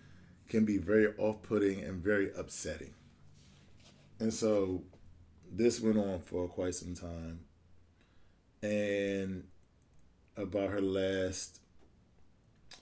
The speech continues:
four days there, he came home drunk, 'cause he works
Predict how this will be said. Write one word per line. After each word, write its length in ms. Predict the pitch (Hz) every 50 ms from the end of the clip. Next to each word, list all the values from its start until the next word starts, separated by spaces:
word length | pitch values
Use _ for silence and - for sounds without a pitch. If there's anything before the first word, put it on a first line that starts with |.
| - _ _ _ _ - - -
four 240 | - 101 107 107 101
days 400 | 95 95 90 90 87 85 82 80
there, 320 | 80 80 82 80 76 73 71
he 220 | - - 92 87
came 340 | - - 101 92 92 95 92
home 380 | 92 95 95 92 92 90 90 87
drunk, 380 | 82 90 90 90 87 87 87 - - - - - - - -
'cause 140 | - 113 104
he 100 | 120 120
works 340 | 120 139 156 151 151 -